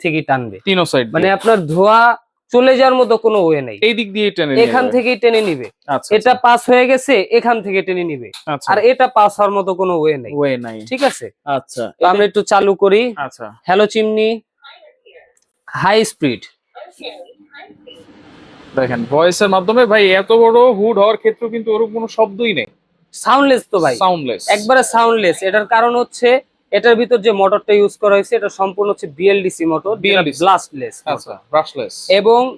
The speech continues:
Speaker 1: এটার ভিতর হান্ড্রেড পার্সেন্ট কপার ইউজ করা হয়েছে, যেটা মোটা কপার।
Speaker 2: আচ্ছা, মোটা।
Speaker 1: ঠিক আছে?
Speaker 2: আচ্ছা।
Speaker 1: এবং এটার যে ফ্যানটা, এটা
Speaker 2: হুম।
Speaker 1: ব্লোয়ার ফ্যান, যার কারণে আপনার নয়েজ হবে না।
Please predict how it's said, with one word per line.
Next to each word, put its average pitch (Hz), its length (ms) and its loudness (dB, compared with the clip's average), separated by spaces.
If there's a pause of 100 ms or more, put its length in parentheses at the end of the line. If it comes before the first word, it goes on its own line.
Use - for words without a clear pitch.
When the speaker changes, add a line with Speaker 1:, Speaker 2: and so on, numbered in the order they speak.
(120)
Speaker 1:
এটার 220 340 2
ভিতর 220 460 0 (100)
হান্ড্রেড 202 440 -2
পার্সেন্ট 214 360 -2
কপার 190 300 0
ইউজ 196 200 -2
করা 196 160 0
হয়েছে, 196 220 0
যেটা 175 240 -2
মোটা 190 440 0
কপার। 135 380 -6
Speaker 2:
আচ্ছা, 131 220 -10
মোটা। 147 380 -4
Speaker 1:
ঠিক - 80 0
আছে? 123 280 -4 (140)
Speaker 2:
আচ্ছা। 143 240 -4
Speaker 1:
এবং 220 220 2
এটার 226 220 0
যে 233 100 0
ফ্যানটা, 220 580 0
এটা 208 160 -2
Speaker 2:
হুম। 170 100 -2
Speaker 1:
ব্লোয়ার 202 360 2
ফ্যান, 220 340 -2
যার 185 200 0
কারণে 208 280 0
আপনার 220 380 -2 (240)
নয়েজ 220 280 2
হবে 156 240 -4
না। 120 120 -16